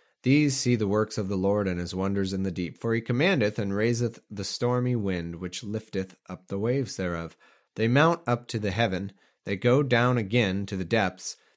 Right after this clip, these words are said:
Their soul is melted because of trouble. They reel to and fro, and stagger like a drunken man,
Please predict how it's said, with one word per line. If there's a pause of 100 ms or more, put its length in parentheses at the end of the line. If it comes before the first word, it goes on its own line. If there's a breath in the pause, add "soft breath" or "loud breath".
Their
soul
is
melted
because
of
trouble.
They
reel
to
and
fro,
and
stagger
like
a
drunken
man,